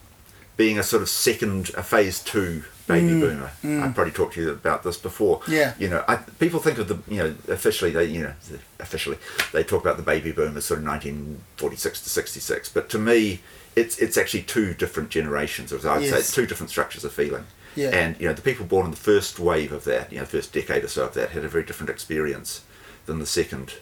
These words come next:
Speaker 1: than the second wave,
Speaker 2: Yeah,
Speaker 1: you
Speaker 2: yeah.
Speaker 1: know. And I, and it, which has to do with, you know, just has to do with what was happening when you were eighteen or twenty or that sort of
Speaker 2: But
Speaker 1: thing,
Speaker 2: that's
Speaker 1: you know.
Speaker 2: always the way. It's like
Speaker 1: Mm.
Speaker 2: the, the,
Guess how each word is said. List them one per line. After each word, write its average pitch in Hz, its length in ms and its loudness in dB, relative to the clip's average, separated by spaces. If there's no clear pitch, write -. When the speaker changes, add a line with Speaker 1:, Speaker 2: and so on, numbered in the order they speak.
Speaker 1:
than 73 140 -6
the 71 80 -8
second 73 340 -6
wave, 65 260 -8
Speaker 2:
Yeah, 147 200 0
Speaker 1:
you 131 100 -4
Speaker 2:
yeah. 135 140 2
Speaker 1:
know. 73 100 -6
And 87 240 2
I, 110 580 6
and 101 160 4
it, - 140 -6
which - 160 2
has 117 200 6
to 98 80 -4
do 90 300 0
with, 85 360 2
you 107 100 -2
know, 101 40 -2
just 143 180 0
has 101 140 4
to - 80 -8
do 92 80 0
with 85 140 0
what - 100 4
was - 140 -8
happening 78 320 -4
when 80 160 -4
you 78 100 -4
were 73 160 0
eighteen 73 320 -2
or 71 100 -2
twenty 71 400 -4
or 71 80 0
that 71 160 0
sort - 180 -2
of - 60 4
Speaker 2:
But - 60 -2
Speaker 1:
thing, 214 100 4
Speaker 2:
that's 214 140 2
Speaker 1:
you 196 60 6
know. 185 40 6
Speaker 2:
always 175 220 6
the 156 100 -6
way. 147 260 4
It's 117 160 -4
like 156 200 4
Speaker 1:
Mm. 151 60 -8
Speaker 2:
the, 147 440 2
the, 147 360 2